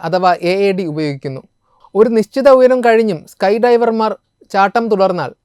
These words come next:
തനിയെ റിസർവ് പാരച്യൂട്ട് പ്രവർത്തിക്കും. ചില രാജ്യങ്ങളിലെ നിയമം അനുസരിച്ച് എല്ലാ പുതിയ ഡൈവർമാരും മുൻപരിചയമുള്ള ഡൈവർമാർക്കും എ എ ഡി നിർബന്ധമാണ്. ഡൈവറുടെ അബദ്ധങ്ങൾ, തെറ്റായ വേഗതാ നിർണ്ണയം അപകടകരമായ നീക്കങ്ങൾ, ഇവ മൂലമാണ്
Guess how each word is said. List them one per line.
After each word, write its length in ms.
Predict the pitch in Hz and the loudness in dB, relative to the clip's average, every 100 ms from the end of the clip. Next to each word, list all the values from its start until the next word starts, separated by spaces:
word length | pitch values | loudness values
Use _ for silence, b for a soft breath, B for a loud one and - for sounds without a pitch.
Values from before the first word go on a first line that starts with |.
| 180 | -6
തനിയെ 320 | 185 214 214 - 180 | -2 -2 -2 -4 -8
റിസർവ് 300 | - 226 220 | -4 -4 -2
പാരച്യൂട്ട് 500 | 208 202 208 175 170 - - | -2 -2 -4 -6 -6 -10 -6
പ്രവർത്തിക്കും. 500 | 160 160 147 147 151 _ _ - | -4 -4 -8 -12 -14 _ _ 0
ചില 180 | 220 262 | 4 6
രാജ്യങ്ങളിലെ 480 | 247 233 247 240 240 202 | 4 2 0 2 2 0
നിയമം 280 | 208 226 214 | -4 -4 -4
അനുസരിച്ച് 400 | 202 202 175 156 - | -4 -4 -4 -6 -6
എല്ലാ 180 | 175 214 214 | -2 -2 -2
പുതിയ 220 | 190 208 214 | -2 0 2
ഡൈവർമാരും 560 | 202 202 196 185 170 170 170 | 2 0 -2 -2 -2 -6 -8
മുൻപരിചയമുള്ള 800 | 180 202 196 233 233 233 202 202 196 | -6 -6 -2 -2 0 0 0 0 0
ഡൈവർമാർക്കും 580 | 190 185 180 156 147 - 160 | -2 -2 -4 -6 -10 -8 -4
എ 40 | 180 180 | -2 -2
എ 40 | 180 | -4
ഡി 80 | 165 170 147 | -6 -8 -10
നിർബന്ധമാണ്. 580 | 147 160 156 135 127 - _ - 185 | -6 -6 -6 -10 -12 -16 _ -6 0
ഡൈവറുടെ 460 | 208 240 269 262 226 | 2 2 4 4 2
അബദ്ധങ്ങൾ, 480 | 220 208 233 208 147 - _ - | 2 -2 -2 -4 -6 -10 _ -10
തെറ്റായ 360 | 185 - 226 226 196 | -6 0 2 2 0
വേഗതാ 280 | 202 214 226 208 | 0 0 0 -2
നിർണ്ണയം 320 | 185 170 135 - | -6 -6 -8 -8
അപകടകരമായ 640 | 156 190 208 208 208 202 202 175 | -6 -2 -2 -2 -2 -4 -4 -6
നീക്കങ്ങൾ, 400 | 156 147 135 - _ _ _ _ _ | -8 -10 -12 -16 _ _ _ _ _
ഇവ 140 | 165 226 240 | -4 -2 0
മൂലമാണ് 440 | 233 233 220 202 | 0 0 -2 -4